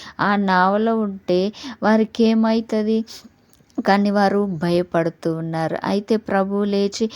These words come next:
"మీ విశ్వాసం ఎక్కడ?" అని అడుగుచున్నాడు. కాబట్టి దేవుడు ఇప్పుడు కూడా మనల్ని అడుగుచున్నాడు, "మన విశ్వాసం ఎక్కడ? దేవుని యందు నీ విశ్వాసం ఏది?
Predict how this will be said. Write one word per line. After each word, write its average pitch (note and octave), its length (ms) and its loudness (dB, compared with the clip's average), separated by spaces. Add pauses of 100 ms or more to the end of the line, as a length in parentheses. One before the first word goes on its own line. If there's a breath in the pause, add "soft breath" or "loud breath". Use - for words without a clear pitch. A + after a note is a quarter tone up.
(260 loud breath)
"మీ G3+ 140 2
విశ్వాసం G#3 840 2
ఎక్కడ?" G#3+ 340 0
అని G#3 200 0
అడుగుచున్నాడు. F3 800 -6 (380 loud breath)
కాబట్టి C4+ 380 2
దేవుడు G3+ 440 4
ఇప్పుడు B3 320 2
కూడా C4 260 2
మనల్ని G#3+ 400 0
అడుగుచున్నాడు, G3 640 -4
"మన A#3+ 260 2
విశ్వాసం B3 840 -2
ఎక్కడ? A3 520 0 (640 loud breath)
దేవుని B3+ 340 6
యందు B3+ 320 4
నీ A#3+ 200 2
విశ్వాసం A3 840 -2
ఏది? G3 400 -4